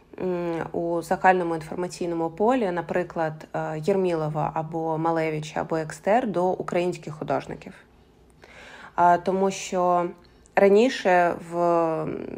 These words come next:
всіх іноземних музеях вони були зазначені як російські художники.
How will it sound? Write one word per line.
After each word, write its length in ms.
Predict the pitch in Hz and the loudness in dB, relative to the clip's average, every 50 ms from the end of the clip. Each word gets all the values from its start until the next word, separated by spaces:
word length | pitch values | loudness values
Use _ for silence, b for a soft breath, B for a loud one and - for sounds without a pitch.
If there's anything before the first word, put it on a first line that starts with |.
| - - | -10 -12
всіх 340 | - - - - 196 196 | -12 -6 -2 -2 0 2
іноземних 480 | 202 185 175 156 185 170 170 165 165 156 | 2 0 2 2 2 2 2 2 -2 -2
музеях 480 | 165 165 165 175 185 220 233 226 233 - | -4 -4 0 0 2 2 2 0 0 -4
вони 160 | 160 170 175 | -4 -4 -2
були 180 | 170 175 170 | -2 0 -2
зазначені 580 | 170 165 165 151 - 165 160 156 - - 160 151 | -2 -2 -4 0 2 2 2 2 0 -4 -2 -2
як 160 | 151 151 151 | -2 -2 -2
російські 440 | - 170 - - 156 151 156 - 156 | -4 -6 -2 -2 -2 -2 -2 -8 -12
художники. 640 | 151 - - - 143 - - - - 156 - - - | -10 -8 -2 -2 -2 -2 -2 -4 -8 -8 -8 -14 -18